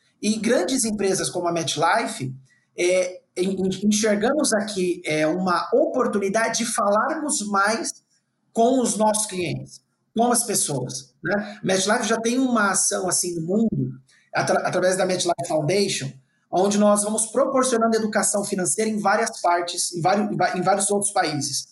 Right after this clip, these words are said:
né? E isso abriu uma janela de oportunidade pra nós inserirmos o tema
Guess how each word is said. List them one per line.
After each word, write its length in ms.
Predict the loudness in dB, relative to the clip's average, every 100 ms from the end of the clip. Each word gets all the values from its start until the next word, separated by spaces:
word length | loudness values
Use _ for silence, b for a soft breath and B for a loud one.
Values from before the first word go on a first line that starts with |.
| -4
né? 160 | -4 -4 B B B B
E 220 | 0 2
isso 260 | 2 2 2
abriu 280 | 2 2 2
uma 200 | 2 0
janela 340 | 0 0 0
de 100 | 0
oportunidade 760 | -2 -2 -4 -4 -4 -4 -6 -8 -12 _ _ 0
pra 140 | 2
nós 180 | 2 2
inserirmos 840 | 0 0 2 2 2 0 0 -2
o 100 | -4
tema 460 | -2 0 2 0 -4